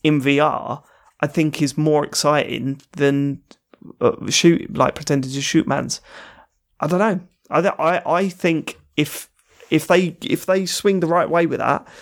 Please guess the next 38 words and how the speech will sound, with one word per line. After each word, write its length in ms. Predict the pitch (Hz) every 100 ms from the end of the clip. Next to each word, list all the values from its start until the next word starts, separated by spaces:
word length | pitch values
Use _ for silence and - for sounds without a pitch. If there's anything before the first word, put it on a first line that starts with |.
| -
and 140 | - 139
they 80 | 135
rethink 920 | 127 160 160 147 170 156 - - - -
the 160 | -
software 680 | 143 - - - 175 - 123
they're 100 | 107
bringing 240 | 123 143
out 200 | 147 147
on 120 | - 117
these 240 | - -
things, 360 | - - - - _ - _ _ _ -
have 100 | 214
you, 140 | 294
uh, 160 | - -
do 180 | 185 311
you 80 |
get 140 | 302 -
that 160 | 143
as 100 | 131
well, 200 | 147 139
right? 380 | - 98 - - - - - -
Where 120 | 165
you're 120 | 170
playing 240 | 175 208 190
a 40 |
V 140 | 175
R 160 | 156 143
game, 480 | 135 127 120 - - _
like, 200 | 160 160
say, 200 | - 247
for 140 | 240 202
example, 360 | 165 139 123 120
Astrobot. 600 | 123 - - - - _ -
Let's 160 | 175
take 160 | - 185
Astrobot, 460 | 156 147 - - -
for 120 | -
example. 580 | - 127 123 117 -